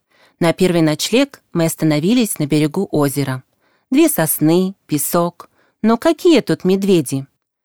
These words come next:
Расположились, начали ставить палатки.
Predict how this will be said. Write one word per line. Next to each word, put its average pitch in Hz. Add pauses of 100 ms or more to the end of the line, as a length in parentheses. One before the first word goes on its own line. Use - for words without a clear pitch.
(200)
Расположились, 170 (100)
начали 226
ставить 170
палатки. 147